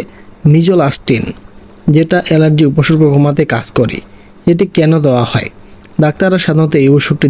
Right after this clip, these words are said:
দেন যদি কারো নাকে দিয়ে পানি পড়া বা হাঁচি থাকে, চোখ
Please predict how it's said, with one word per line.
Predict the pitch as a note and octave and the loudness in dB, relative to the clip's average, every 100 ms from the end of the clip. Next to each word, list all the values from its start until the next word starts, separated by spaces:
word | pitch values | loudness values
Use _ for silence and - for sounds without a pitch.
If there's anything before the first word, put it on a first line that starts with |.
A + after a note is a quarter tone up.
| C3 | 0
দেন | C3 C#3+ | 2 2
যদি | C3+ C#3 C#3 | 2 0 0
কারো | C3 B2 C#3 C3 | -2 0 0 2
নাকে | B2 A#2+ C3 B2 F#3 - - - - - - - | 0 -2 0 0 -2 -10 -18 -18 -18 -20 -8 0
দিয়ে | D3 C#3+ C#3 | 2 2 0
পানি | B2 C3 C3+ | 0 0 0
পড়া | C3 A#2 B2 B2+ | 0 0 0 0
বা | A#2 A2 | 0 -2
হাঁচি | A#2+ - C#3 | -2 -2 -2
থাকে, | B2 A#2 A2 - - - - - - | -4 -4 -6 -8 -18 -20 -20 -20 -2
চোখ | E3+ | 0